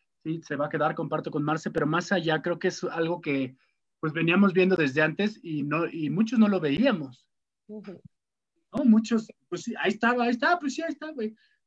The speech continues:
Speaker 1: Sí, sí, ah, bueno, pero pum, ahora lo tienes que ver a fuerza, ¿no? Entonces, pues es enfocarse hacia este mundo, que tal vez el mundo en general se,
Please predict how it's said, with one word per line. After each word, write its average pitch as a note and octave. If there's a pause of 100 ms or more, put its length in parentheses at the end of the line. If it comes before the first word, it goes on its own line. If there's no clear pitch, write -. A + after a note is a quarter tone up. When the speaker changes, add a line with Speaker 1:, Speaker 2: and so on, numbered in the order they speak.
Speaker 1:
Sí, C4+
sí, C4
ah, G#3+
bueno, G#3+
pero C#3
pum, F3+
ahora F3+
lo G3+
tienes A3
que D#3+
ver D#3+
a -
fuerza, D#3+
¿no? A3 (380)
Entonces, F#3 (260)
pues F3+
es A#3
enfocarse A#3
hacia G#3+
este A3
mundo, G#3+
que G3
tal A#3
vez B3+
el G#3
mundo G3+
en F3+
general E3 (520)
se, D#3